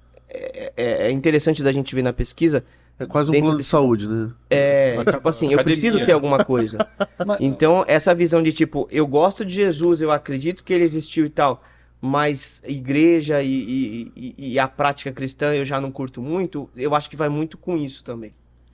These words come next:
Speaker 4: E é como capitalizar isso, né? Ou seja, a gente ainda tem uma sociedade na América Latina e no Brasil que tem muita fé. E que ainda tem laços fortes por causa da família com Cristo e com a igreja. Como que a igreja,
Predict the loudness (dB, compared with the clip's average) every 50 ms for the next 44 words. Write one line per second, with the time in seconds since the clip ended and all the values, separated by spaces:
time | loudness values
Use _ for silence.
0 | -20 -14 -4 0 0 0 0 0 -2 -2 0 0 -2 -2 0 0 0 0 2 2
1 | 4 4 4 4 4 0 -2 -6 -6 -4 -2 0 0 0 0 -2 -2 -2 -2 0
2 | 0 0 0 2 2 0 2 2 2 2 2 2 2 2 2 0 2 0 -2 -6
3 | -6 -6 -4 0 2 2 2 2 0 -2 -2 -2 -2 -4 -4 -4 -4 -4 -4 -6
4 | -4 -4 -4 -4 -2 -2 -2 -2 -2 0 2 2 2 0 -2 -10 -20 -20 -20 _
5 | -10 -10 -4 0 0 2 2 2 2 2 0 -2 -2 -2 -4 -4 -4 -6 _ _
6 | _ _ _ _ _ _ _ -14 -14 -8 -4 -2 0 0 2 2 0 0 0 2
7 | 2 2 2 2 2 2 2 0 0 -2 -8 -10 -12 -12 -10 -4 0 2 2 2
8 | 2 0 -2 -6 -10 -10 -12 -10 -12 -12 -4 0 0 0 0 -2 -4 -4 -6 -6
9 | -4 -4 -6 -4 -4 -6 -4 -2 0 0 0 -2 -2 0 0 0 0 -2 -4 -4
10 | -2 -2 -2 -2 -4 -6 -6 -2 -2 -2 0 -2 -2 -2 -4 -4 -4 -6 -10 -12
11 | -14 -18 -20 -20 -20 _ _ 0 2 2 2 2 2 0 0 2 2 2 4 4
12 | 4 4 4 4 4 2 2